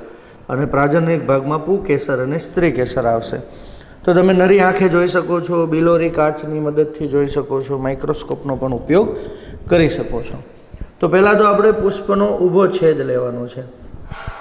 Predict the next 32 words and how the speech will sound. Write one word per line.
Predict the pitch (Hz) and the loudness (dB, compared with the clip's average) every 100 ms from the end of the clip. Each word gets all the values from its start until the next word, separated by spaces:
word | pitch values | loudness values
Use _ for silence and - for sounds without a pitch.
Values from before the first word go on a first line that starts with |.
| - - - - - - - - - | -18 -14 -12 -12 -12 -10 -8 -10 -2
તો | 180 | 0
પુષ્પનો | 160 190 190 202 208 | 2 2 4 4 6
ઊભો | 180 180 196 | 4 4 4
છેદ | 190 185 185 | 4 2 4
લેવા | 185 185 180 | 4 4 4
માટે | 180 180 | 2 0
પહેલું | 180 170 180 170 | 0 2 0 2
કામ | 170 175 | 0 0
આપણે | 165 170 | -2 -2
શું | 160 160 | -4 -4
કરશું? | 156 151 160 151 | -6 -4 -8 -2
ભાઈ, | 156 165 160 | 0 0 -4
વ્રજપત્ર | 139 151 170 180 170 156 143 | 0 0 0 -2 -2 0 0
છે, | 147 120 - - - - - | 0 -4 -4 -6 -8 -10 -2
જો | 160 | 2
આ | |
વ્રજપત્ર | 160 165 165 185 185 185 190 | 4 4 2 0 0 0 -2
છે | 185 185 190 | -2 -2 -4
તો | - 151 | -4 -2
આ | 156 | 0
જોડાયેલા | 151 180 175 151 139 | 2 2 2 2 -2
છે | 131 147 | -2 -4
તો | 165 | 0
યુક્ત | 185 196 190 143 | 2 2 0 -4
કહેવાય. | 117 120 - - - - - - - - - - | -4 -8 -10 -14 -20 -20 -20 -20 -20 -20 -20 -10
તો | 139 | -4
આ | |
વ્રજપત્રને | 139 151 151 170 170 156 170 170 | 2 2 2 0 -2 -2 -2 0
આપણે | 165 160 170 165 - - 135 - | -2 0 0 -2 -10 -16 -16 -2
થોડાક | 160 160 160 - | 0 2 0 -2
અલગ | 156 165 160 | -4 -4 -2
કરીએ. | 165 160 160 | -4 -4 -8